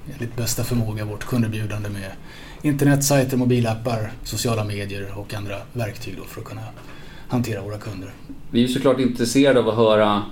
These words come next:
Speaker 2: mer om vad som har hänt sen, sen förra podden som vi inspelat och vad det är för fokus och initiativ på gång nu. Men jag tänkte kunna börja från början lite, eh, och höra lite mer om dig och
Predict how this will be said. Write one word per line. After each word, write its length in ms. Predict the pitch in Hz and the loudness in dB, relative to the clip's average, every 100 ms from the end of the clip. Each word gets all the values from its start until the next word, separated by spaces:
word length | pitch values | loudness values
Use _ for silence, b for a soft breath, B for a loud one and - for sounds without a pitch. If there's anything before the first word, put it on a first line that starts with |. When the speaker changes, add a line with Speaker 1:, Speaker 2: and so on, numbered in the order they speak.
| - | -2
Speaker 2:
mer 340 | 135 185 127 | 2 4 6
om 60 | 104 | 4
vad 100 | 104 | 2
som 120 | 107 | 2
har 60 | 107 | 2
hänt 200 | 104 92 | 2 2
sen, 280 | 104 98 - | 2 2 0
sen 180 | 110 104 | 0 4
förra 280 | 131 147 | 6 6
podden 380 | 165 131 104 104 | 6 4 2 0
som 120 | 101 | -2
vi 60 | 101 | -2
inspelat 480 | 98 - 101 98 - | -2 0 0 2 0
och 180 | 113 113 | 0 0
vad 100 | 110 | 0
det 60 | |
är 40 | 107 | 0
för 80 | |
fokus 480 | 107 143 135 123 117 | 2 4 4 0 0
och 60 | 113 | 0
initiativ 540 | 107 101 - 110 - | 0 -2 0 0 0
på 60 | 107 | 2
gång 320 | 104 98 98 - - | 4 4 0 -4 2
nu. 420 | 135 185 - 147 B B B B | 4 6 4 2 B B B B
Men 100 | - | 0
jag 40 | 131 | 4
tänkte 220 | 147 139 | 4 4
kunna 140 | 147 | 4
börja 300 | 143 156 156 | 6 6 6
från 180 | 147 139 | 6 8
början 360 | 156 135 165 160 | 8 8 6 4
lite, 280 | 156 147 | 4 4
eh, 500 | 135 127 120 123 120 | 6 6 4 4 6
och 60 | 120 | 6
höra 160 | 143 131 | 6 6
lite 120 | 123 | 6
mer 180 | 127 123 | 6 8
om 140 | 120 | 8
dig 320 | 135 143 113 | 6 6 6
och 180 | 110 | 2